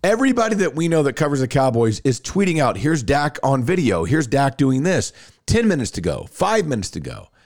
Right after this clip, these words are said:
And then somehow, and I don't know who it is in the organization that has a hard-on for Chris Mortensen.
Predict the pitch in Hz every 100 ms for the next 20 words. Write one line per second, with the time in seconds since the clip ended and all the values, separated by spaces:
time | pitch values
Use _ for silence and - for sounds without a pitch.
0 | _ _ _ _ _ 147 147 131 - -
1 | 208 220 147 110 67 65 - _ _ _
2 | _ _ _ _ - 120 165 202 151 123
3 | 160 170 160 143 135 117 123 139 120 104
4 | 127 127 117 104 98 92 117 135 127 131
5 | 117 - 131 123 117 131 151 143 175